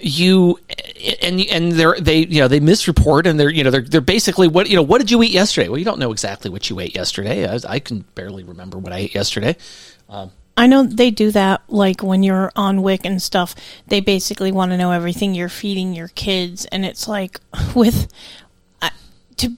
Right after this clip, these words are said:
Speaker 2: to be honest, after, you know, having been on that program with my kids and seeing the stuff that they are feeding to,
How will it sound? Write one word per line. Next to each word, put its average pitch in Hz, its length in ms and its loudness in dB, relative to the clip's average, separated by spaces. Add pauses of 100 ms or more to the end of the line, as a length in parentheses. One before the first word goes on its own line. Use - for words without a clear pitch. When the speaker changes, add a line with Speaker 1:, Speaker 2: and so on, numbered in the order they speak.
Speaker 2:
to 254 100 -2
be 277 220 0
honest, 185 440 -2
after, 196 580 -6 (100)
you 202 140 -6
know, 196 100 -6
having 196 340 -2
been 185 140 -4
on 180 140 -4
that 180 160 -6
program 185 460 -6
with 180 180 -10
my 185 160 -6
kids 190 360 -4
and 180 140 -6
seeing 190 300 -4
the 180 80 -6
stuff - 340 -10
that - 160 -14
they 185 200 -8
are 185 200 -6
feeding 185 540 -6
to, 180 460 -6